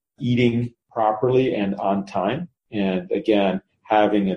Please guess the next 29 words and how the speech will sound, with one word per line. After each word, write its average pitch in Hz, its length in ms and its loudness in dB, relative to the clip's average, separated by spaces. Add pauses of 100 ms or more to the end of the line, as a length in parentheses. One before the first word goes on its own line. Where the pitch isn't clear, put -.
(120)
ritual 104 600 0
around 92 380 2
that, 92 360 0
not 90 340 -2 (360)
just - 240 -12
working 98 340 2
it 87 140 -2
in. 95 260 0 (480)
And 110 120 0
then 107 80 0
the 107 60 2
last 113 380 4
is 110 140 2
around 104 260 4
water, 98 500 2 (360)
just - 380 -8
really 104 240 4
drinking 101 520 0 (240)
a 101 60 -6
healthy 107 360 0
amount 92 260 0
of - 100 -8
water. 92 500 -2 (460)
Those 123 220 4
three 131 240 2
things 131 520 -2
seem 156 400 2
very 139 280 6
basic. 135 600 2